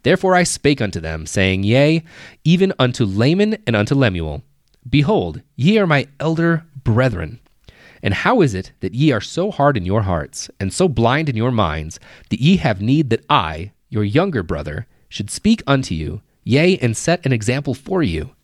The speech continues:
How is it that ye have not hearkened unto the word of the Lord?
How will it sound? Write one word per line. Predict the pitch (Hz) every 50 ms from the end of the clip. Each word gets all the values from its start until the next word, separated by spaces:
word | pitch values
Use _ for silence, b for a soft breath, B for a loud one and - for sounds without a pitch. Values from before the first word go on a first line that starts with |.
| _ _ _ _ _ _ _ _ _
How | - - 190 247 247
is | 180 131 101
it | 104 120 - b b b b b b b b b b b
that | - 139 -
ye | 135 143 196 226 208
have | 151 165 117 127 107
not | 107 123 139 170 180 -
hearkened | - - 170 160 156 - 151 147 - -
unto | 131 131
the | 127 120
word | 104 101 104 117 131 127
of | 123 117
the | 113
Lord? | 110 107 120 139 131 - 98